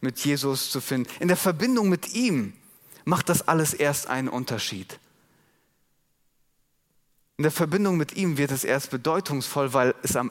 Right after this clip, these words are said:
Ende sowieso alles auf ihn zurückführt. Johannes ist ein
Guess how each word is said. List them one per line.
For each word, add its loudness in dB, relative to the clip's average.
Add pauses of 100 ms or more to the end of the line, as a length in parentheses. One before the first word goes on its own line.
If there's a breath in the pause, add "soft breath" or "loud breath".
Ende 0
sowieso -2
alles 2 (680 loud breath)
auf -4
ihn 0 (440 soft breath)
zurückführt. -6 (840 loud breath)
Johannes 2
ist 0
ein 0